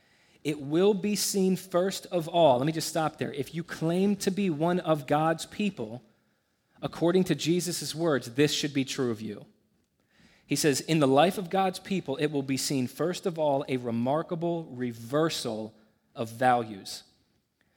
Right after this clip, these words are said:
The people of God will prize what the world calls pitiable and suspect what the world calls desirable." Now, his point there,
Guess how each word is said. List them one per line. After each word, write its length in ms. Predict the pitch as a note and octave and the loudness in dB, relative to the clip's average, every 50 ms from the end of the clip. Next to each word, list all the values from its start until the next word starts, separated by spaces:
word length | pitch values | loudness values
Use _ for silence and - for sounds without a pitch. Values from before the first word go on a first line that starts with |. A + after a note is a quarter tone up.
| _ _ | _ _
The 100 | B2+ B2+ | -8 -8
people 540 | - - - - F#3+ G3 F3+ G3+ G3 F#3+ F#3+ | -8 -8 -2 0 0 0 2 2 0 0 0
of 220 | F#3 D3+ C#3 C#3 | -4 -6 -6 -4
God 440 | - F3 F3 E3+ D#3 C3+ A#2+ A#2 A2 A2 | -6 -4 -4 -2 -2 -2 -2 -4 -4 -4
will 140 | C3 B2+ A2+ | -4 -4 -4
prize 880 | A2+ - - - - D#3+ E3 F3+ E3+ D3 B2 G#2+ G2 G2 G#2 - - - - _ _ _ | -4 -12 -14 -4 0 2 2 4 4 2 2 0 -2 -6 -10 -10 -12 -12 -16 _ _ _
what 160 | _ C3 B2+ - | _ -6 -4 -2
the 80 | C3+ | -2
world 460 | A#2+ A#2+ B2 C3 C#3 D3 D#3 D3+ D3+ | -6 -2 -2 -2 0 0 -2 -4 -6
calls 320 | - - D3+ D3+ D#3 D3+ - | -4 -2 0 0 0 -2 -6
pitiable 600 | - - F3+ D#3+ C3+ A#2 G#2 A2 G#2+ G#2+ A2+ A#2+ _ _ _ _ _ _ _ _ _ - - | -6 -4 -4 -2 -2 -4 -6 -8 -10 -12 -14 -16 _ _ _ _ _ _ _ _ _ -14 -4
and 160 | - C3 C3 | -2 -2 0
suspect 920 | B2 - - C3+ - - - - - - - E3 C#3 - - - - - - _ _ _ _ _ _ _ _ _ | 0 -2 -4 -4 -4 -6 -6 -6 -4 2 2 2 2 2 -2 -12 -18 -20 -20 _ _ _ _ _ _ _ _ _
what 160 | C3 C3 B2+ | -8 -6 -4
the 60 | - | -4
world 400 | A#2+ A#2 B2+ B2+ B2+ B2+ C3 C3 B2+ - - - | -6 -4 -2 -2 -2 -2 -4 -4 -8 -12 -18 -8
calls 380 | - - C3 B2 B2 B2 A#2 A#2+ | -2 -2 0 0 0 -2 -4 -6
desirable." 680 | - - B2 A#2 B2 A2+ A2 A2+ A2 G#2+ F2 - - - _ _ _ _ _ _ _ _ _ _ _ - - - - - _ _ _ | -8 -8 -6 -4 -4 -4 -4 -4 -6 -8 -10 -14 -18 -20 _ _ _ _ _ _ _ _ _ _ _ -20 -20 -20 -20 -20 _ _ _
Now, 180 | C3 B2+ C3+ D3+ - _ _ _ _ _ _ _ _ | -4 -4 -4 -6 -16 _ _ _ _ _ _ _ _
his 180 | - D3 C3 - | -2 0 0 0
point 420 | - - - F#3+ G#3 G3+ - D3+ | -2 0 2 4 4 2 0 -2
there, 380 | C3+ A#2+ A2 G#2 G#2 A2+ B2+ | -2 -2 -2 -2 -6 -8 -10